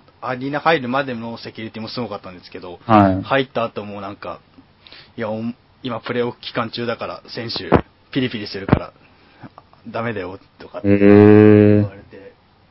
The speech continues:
Speaker 1: すごい、なんかせっかくいろんな方にアドバイスもらっ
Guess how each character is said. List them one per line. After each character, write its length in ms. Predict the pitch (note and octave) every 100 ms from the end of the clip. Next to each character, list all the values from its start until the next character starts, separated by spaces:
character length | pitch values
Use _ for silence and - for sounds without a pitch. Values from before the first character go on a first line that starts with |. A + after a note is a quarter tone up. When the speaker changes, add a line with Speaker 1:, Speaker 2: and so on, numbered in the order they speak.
| _ _ _ _ _ _ _ -
Speaker 1:
す 60 | G#2+
ご 100 | C3 A#2
い、 20 |
な 40 |
ん 0 |
か 20 | G2+ _ _ _ _ _ _ _ _ G#2+ _ G#2
せ 140 | G#2+
っ 40 | G#2+ _
か 80 | A#2+
く 160 | -
い 180 | A2+ A2+
ろ 60 | A2+
ん 120 | A2+
な 60 | A2+
方 200 | A#2 A2+
に 80 | G#2
ア 80 |
ド 80 | G#2
バ 140 | G2 F#2+
イ 20 |
ス 80 | F#2
も 100 |
ら 60 |
っ 40 | F2+